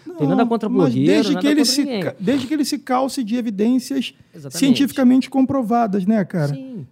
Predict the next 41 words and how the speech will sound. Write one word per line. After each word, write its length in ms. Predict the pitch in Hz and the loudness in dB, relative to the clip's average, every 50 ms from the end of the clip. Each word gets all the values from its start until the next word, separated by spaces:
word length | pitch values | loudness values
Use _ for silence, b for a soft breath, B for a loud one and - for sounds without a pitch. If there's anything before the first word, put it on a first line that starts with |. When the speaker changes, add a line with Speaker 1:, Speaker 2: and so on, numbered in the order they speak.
| _ _ | _ _
Speaker 2:
É, 240 | - 208 - 101 110 | -8 -6 -6 -6 -6
Speaker 1:
Uhum. 100 | 147 196 226 | -8 -4 2
Speaker 2:
hoje 280 | 247 220 254 214 262 | 2 2 2 2 -2
todo 340 | 240 - - - - 254 262 | -4 -4 -4 -4 -2 -2 0
mundo 240 | 247 262 269 262 233 | -2 0 0 0 -2
fala 420 | - - - 226 226 233 233 226 208 | -2 -2 0 0 0 2 0 -2 -2
de 180 | 175 220 233 | -2 -2 -2
cetogênica. 1040 | 202 - - 226 214 - 233 226 208 160 175 185 185 180 170 156 - - 165 156 180 - | -2 -2 -4 -6 -6 -4 -2 -2 0 0 0 0 0 0 -2 -4 -6 -8 -10 -10 -10 -12
Speaker 1:
Uhum. 280 | 123 123 113 120 139 170 208 | -14 -14 -14 -14 -14 -12 -12
Speaker 2:
Eu 60 | 226 | -12
falo, 220 | - - 208 208 | -8 -6 -8 -8
cara, 440 | - - 262 277 240 175 147 139 143 _ b b b b b b b b b _ | -6 -4 -4 -2 -2 -2 -2 -4 -6 _ b b b b b b b b b _
bacana. 800 | - 175 - - - 339 330 302 302 302 285 214 147 131 135 170 - - _ - | -14 -12 -12 -8 -4 -2 0 0 2 2 2 2 0 0 -4 -8 -12 -20 _ -20
Speaker 1:
Uhum. 320 | 123 110 113 131 160 208 - - | -20 -18 -18 -18 -20 -20 -16 -10
Speaker 2:
É, 580 | - 165 147 139 143 143 139 139 135 143 - - _ _ _ | -6 -4 -2 -2 -2 -2 -2 -2 -4 -6 -6 -10 _ _ _
só 180 | - - - 202 | -12 -6 -6 -4
que 140 | 196 - 208 | -2 -2 -2
é 60 | 190 | -2
sustentável? 760 | - - - - 196 160 151 160 240 247 254 214 143 139 139 | -2 -6 -10 -8 -6 -6 -6 -8 -10 -8 -6 -6 -4 -4 -4
Dá 120 | 135 165 208 | -6 -8 -10
pra 100 | 220 208 | -8 -8
você 180 | 180 170 - - | -8 -8 -6 -4
viver 200 | 160 156 135 165 | -4 -2 -2 -2
a 40 | 156 | -2
vida 180 | 135 165 175 165 | -2 -2 -4 -4
inteira 520 | 151 139 - 185 190 185 156 147 143 143 b b b b b b b b b b b b b | -6 -6 -2 -2 0 0 0 -2 -4 -6 b b b b b b b b b b b b b
só 400 | - - - - - 196 185 170 | -12 -10 -8 -4 -2 0 0 0
disso, 480 | 147 123 123 175 262 277 214 - 196 | -2 -2 -2 -2 -2 -2 -2 -6 -10
cara? 280 | - - 180 165 165 - | -12 -12 -14 -16 -16 -14
Eu 180 | - - 160 147 | -10 -8 -6 -6
acho, 440 | 139 143 - - 240 262 285 294 285 _ _ _ _ _ _ | -6 -6 -6 -4 -4 -4 -4 -6 -10 _ _ _ _ _ _
acho 180 | _ - - | _ -8 -4
meio 380 | 190 190 220 247 262 262 240 185 - _ _ _ - | -2 0 0 -2 -4 -6 -8 -10 -12 _ _ _ -20
Speaker 1:
É, 180 | - - - _ _ _ _ | -18 -18 -18 _ _ _ _
que 100 | - 175 | -10 -6
só 160 | - 220 202 | -2 0 0
muda 200 | 196 240 233 294 | 0 0 0 0
o 20 | 262 | 0
nome, 460 | 214 202 220 226 202 151 127 123 135 | 0 0 0 0 0 -2 -2 -4 -4
né? 160 | 165 175 165 | -4 -6 -6
Porque 400 | 131 151 131 - - 165 143 131 | -6 -10 -12 -6 -4 -4 -4 -6